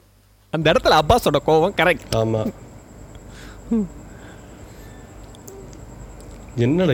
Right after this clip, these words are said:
Speaker 2: என்ன மாதிரி போயிட்டு கா-, இது பண்ணிருக்கு?
Speaker 1: ஹீரோ மாதவன்றதுனால நம்ம அதை கடந்து போறோம். ஏன்னா, அந்த, அந்த, அந்த டைம்ல இதை விட பயங்கரமான கிரிஞ்செல்லாம் பண்ணுவாங்க. ரன்ல இதுக்கு, இந்த, அந்த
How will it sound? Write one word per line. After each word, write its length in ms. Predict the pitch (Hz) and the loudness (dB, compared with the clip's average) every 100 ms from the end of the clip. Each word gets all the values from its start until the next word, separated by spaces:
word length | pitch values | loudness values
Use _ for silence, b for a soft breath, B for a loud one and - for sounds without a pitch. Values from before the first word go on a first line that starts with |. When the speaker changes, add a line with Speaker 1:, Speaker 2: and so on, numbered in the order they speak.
| 123 | 2
Speaker 2:
என்ன 340 | 117 117 175 208 | 2 4 4 4
மாதிரி 320 | 202 190 175 | 4 4 2
போயிட்டு 340 | 185 147 143 | 2 0 -2
கா-, 240 | 135 127 123 | 0 0 0
இது 140 | 120 | 0
பண்ணிருக்கு? 240 | 127 117 117 | 0 2 2
Speaker 1:
ஹீரோ 400 | 127 - 247 185 | 2 4 6 4
மாதவன்றதுனால 920 | 165 196 220 208 185 165 143 139 214 | 4 4 4 2 2 2 2 2 2
நம்ம 240 | 202 143 123 | 2 2 2
அதை 140 | 120 | 2
கடந்து 340 | 147 202 202 | 2 4 2
போறோம். 240 | 170 127 - - | 2 -2 -4 0
ஏன்னா, 80 | |
அந்த, 360 | 208 226 202 196 | 2 4 2 2
அந்த, 140 | 175 | 2
அந்த 260 | 156 160 208 | 4 2 2
டைம்ல 200 | 240 247 | 2 2
இதை 160 | 233 196 | 4 4
விட 80 | 220 | 4
பயங்கரமான 460 | 160 165 202 196 180 | 4 4 2 2 2
கிரிஞ்செல்லாம் 300 | 156 151 139 | 2 2 2
பண்ணுவாங்க. 420 | 123 117 127 156 | 2 4 4 6
ரன்ல 200 | 262 302 | 6 4
இதுக்கு, 720 | 208 165 160 175 165 156 156 | 4 2 2 4 6 6 4
இந்த, 120 | 147 143 | 2 2
அந்த 360 | 143 135 131 | 2 2 0